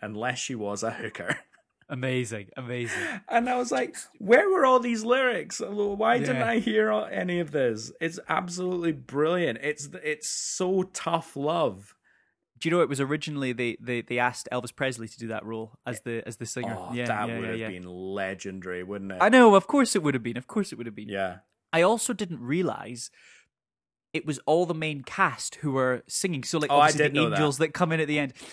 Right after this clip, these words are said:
Speaker 2: Oh, I never, and I was only rewatching it again. I recognized Rizzo's face
Speaker 1: Yeah.
Speaker 2: and
Speaker 1: Yeah.
Speaker 2: Jan's face and all the characters. I don't think Sandy or Danny or Kinnicky are in it. I,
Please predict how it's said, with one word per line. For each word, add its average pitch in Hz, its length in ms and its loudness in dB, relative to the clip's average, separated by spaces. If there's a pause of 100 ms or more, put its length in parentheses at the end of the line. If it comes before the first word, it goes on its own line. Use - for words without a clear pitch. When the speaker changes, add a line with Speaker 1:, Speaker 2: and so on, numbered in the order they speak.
(120)
Speaker 2:
Oh, 160 80 4
I 175 140 6
never, 185 280 -2
and 156 200 -2
I 165 160 -2
was 151 100 -4
only 196 180 -2
rewatching 165 420 -2
it 131 80 -8
again. 151 220 -2
I 131 100 2
recognized 135 540 -4
Rizzo's 123 360 -6
face - 600 -6
Speaker 1:
Yeah. 101 200 -2 (280)
Speaker 2:
and 120 340 0
Speaker 1:
Yeah. 120 60 -10
Speaker 2:
Jan's 139 380 -2
face 151 300 -4
and 135 80 -4
all 139 100 -2
the 131 80 -8
characters. 143 540 -2
I - 20 -6
don't 151 180 -6
think 151 280 -10
Sandy 135 480 -6
or 123 60 -6
Danny 123 460 -6
or 110 200 -8
Kinnicky 123 400 -12
are 110 80 -8
in 107 80 -12
it. 107 120 -12
I, 120 120 -12